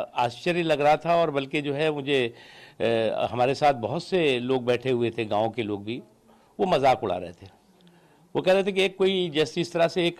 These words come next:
अहंकारी शहजादा गरीबों का मजाक उड़ाता है, एक सामंती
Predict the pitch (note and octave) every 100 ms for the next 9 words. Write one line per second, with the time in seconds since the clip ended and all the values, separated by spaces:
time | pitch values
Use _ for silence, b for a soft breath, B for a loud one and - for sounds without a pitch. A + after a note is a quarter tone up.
0 | - - D3 C#3 C#3 C3 E3 - A#2 A#2
1 | A#2+ B2 E2+ - b b b b b b
2 | _ _ _ _ _ A#2 C#3+ C#3+ D#3+ E3+
3 | D#3 A#2+ A2 A2+ G2 F#2+ G2 F#2 F#2+ _
4 | _ _ b b b b b _ _ _
5 | _ _ _ _ _ _ - D#3+ - D3
6 | D3+ D3+ F#3 F3+ B2+